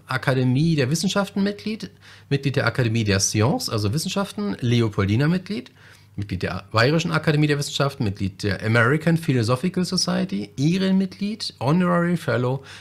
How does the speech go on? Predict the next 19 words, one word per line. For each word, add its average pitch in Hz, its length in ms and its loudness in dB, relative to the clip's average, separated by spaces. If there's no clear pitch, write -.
in 107 300 4
der 101 160 6
Royal 101 420 4
Society 160 420 0
of - 140 -4
Edinburgh, 185 540 0
also 101 180 -8
Schottland, 233 500 -8
äh, 123 240 4
Mitglied 151 320 2
der 101 160 4
Göttinger 190 460 0
Akademie 156 460 0
der 113 120 2
Wissenschaften, 185 600 -4
Mitglied 101 280 -2
der 104 80 -8
Schwedischen 185 480 -2
Akademie. 151 760 0